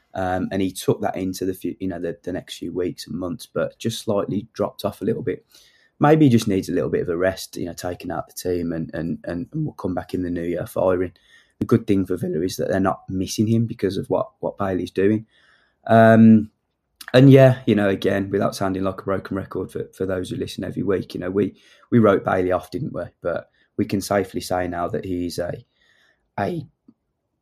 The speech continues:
you know, an important part of this team who turns up in the big moments. Lovely cross yesterday, you know, lovely goal against Man City. There were some concerns, you know, higher up at Villa about his attitude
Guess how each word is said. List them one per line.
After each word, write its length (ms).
you 80
know, 100
an 120
important 640
part 320
of 80
this 160
team 340
who 120
turns 400
up 100
in 80
the 80
big 180
moments. 540
Lovely 240
cross 280
yesterday, 600
you 80
know, 60
lovely 260
goal 240
against 280
Man 180
City. 400
There 60
were 120
some 220
concerns, 680
you 80
know, 100
higher 320
up 160
at 80
Villa 220
about 260
his 100
attitude 600